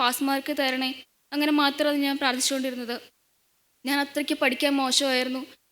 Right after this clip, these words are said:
എന്നാൽ അതിനനുസരിച്ച് ഹാർഡ് വർക്കും ചെയ്യത്തില്ല, പ്രാർത്ഥിക്കത്തുമില്ല. ഞാൻ എൻ്റെ ടെൻത്ത് എല്ലാം ഞാൻ വളരെ ലോവസ്റ്റ് ഗ്രേഡ്സോട് കൂടി തന്നെയാണ് പാസ്സായത്. ഞാൻ ടെൻത്തിൽ എക്സാം എഴുതിയിട്ടിരിക്കുന്ന സമയത്താണ് കൂട്ടായ്മയിൽ ഇഷ്യൂസ് വരികയും കൊറോണ വരികയെല്ലാം ചെയ്തത്. അതോടുകൂടി ഉണ്ടായിരുന്ന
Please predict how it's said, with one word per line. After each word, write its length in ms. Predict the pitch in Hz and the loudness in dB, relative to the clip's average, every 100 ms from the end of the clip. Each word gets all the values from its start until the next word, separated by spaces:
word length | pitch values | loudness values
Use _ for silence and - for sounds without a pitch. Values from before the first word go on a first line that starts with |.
| - | -4
എന്നാൽ 240 | 269 294 302 285 285 | 0 2 2 0 -2
അതിനനുസരിച്ച് 480 | 285 285 285 285 285 | 0 0 0 -4 -2
ഹാർഡ് 200 | 294 277 | 0 2
വർക്കും 200 | 285 320 302 | 2 2 2
ചെയ്യത്തില്ല, 420 | 294 285 294 277 285 269 - - | 2 0 -2 -2 -2 -4 -10 0
പ്രാർത്ഥിക്കത്തുമില്ല. 720 | 277 277 285 285 285 262 240 240 - _ _ _ _ _ _ _ - | 0 0 -4 -4 -2 -2 -2 -2 -8 _ _ _ _ _ _ _ -2
ഞാൻ 100 | 285 277 | 2 2
എൻ്റെ 120 | 277 285 | 2 2
ടെൻത്ത് 280 | 269 269 294 | 2 2 0
എല്ലാം 180 | 294 294 | 2 0
ഞാൻ 80 | 294 285 | 2 2
വളരെ 240 | 277 277 302 | 2 2 0
ലോവസ്റ്റ് 340 | 277 277 - 269 | 2 0 -2 0
ഗ്രേഡ്സോട് 400 | 277 262 302 302 | 0 2 0 0
കൂടി 120 | 294 285 | 0 -2
തന്നെയാണ് 240 | 285 277 269 | -2 -2 0
പാസ്സായത്. 540 | 277 262 277 254 240 247 277 - _ - - - _ 285 | 0 0 -2 -2 -2 -4 -8 -20 _ -20 -20 -20 _ 0
ഞാൻ 100 | 294 | 2
ടെൻത്തിൽ 280 | 302 269 285 294 | 2 0 0 -2
എക്സാം 240 | 269 294 302 | 0 -2 0
എഴുതിയിട്ടിരിക്കുന്ന 520 | 285 285 269 277 294 294 | 0 -2 -4 -2 -2 -2
സമയത്താണ് 440 | 277 269 277 277 277 | -2 -2 -2 -2 -2
കൂട്ടായ്മയിൽ 500 | 269 269 269 277 285 | -4 -2 -2 0 0
ഇഷ്യൂസ് 300 | 269 269 262 277 | 0 -2 -2 -2
വരികയും 360 | 262 247 262 269 | -2 -2 -4 -4
കൊറോണ 280 | 277 269 269 285 | -2 0 0 0
വരികയെല്ലാം 360 | 269 269 262 269 | -2 -2 -2 -4
ചെയ്തത്. 360 | 277 262 247 254 - _ _ - | -4 -6 -8 -10 -14 _ _ -6
അതോടുകൂടി 480 | 254 277 277 285 285 269 - _ - | 0 0 0 -2 -2 -6 -10 _ -4
ഉണ്ടായിരുന്ന 400 | 269 277 269 277 | 2 4 4 4